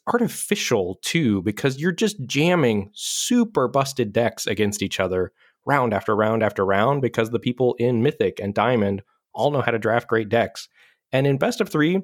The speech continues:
sometimes you play against someone that train wrecked a draft, like, after you go oh one or whatever, you know? And it's nice to just, like, play some real Magic, slow down, mulligan to five. Like,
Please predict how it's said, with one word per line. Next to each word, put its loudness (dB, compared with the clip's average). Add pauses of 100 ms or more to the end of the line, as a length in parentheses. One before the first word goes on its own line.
(380)
sometimes -2
you -2
play 0
against -2
someone 0
that -2
train 0
wrecked 0
a 2
draft, -2
like, -6
after -4
you 2
go 2
oh 2
one -4
or -8
whatever, -10
you -6
know? 0 (380)
And 2
it's -4
nice 0
to -2
just, 0
like, -12
play 0
some 0
real 2
Magic, 0
slow 0
down, 0 (120)
mulligan 0
to 0
five. 0
Like, -4